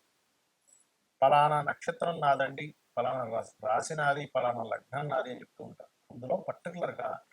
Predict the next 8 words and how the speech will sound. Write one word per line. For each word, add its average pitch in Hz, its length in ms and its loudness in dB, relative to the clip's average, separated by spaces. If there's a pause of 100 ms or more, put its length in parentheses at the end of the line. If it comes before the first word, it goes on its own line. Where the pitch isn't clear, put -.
(320)
నక్షత్రము, 185 920 2 (200)
రాశి 135 400 6
అనేటువంటి 151 500 -4
నక్షత్రం 135 400 -6
ఇరవై 123 200 2
నాలుగు 117 340 0
గంటలు 110 240 -6
ఉంటే 185 300 -4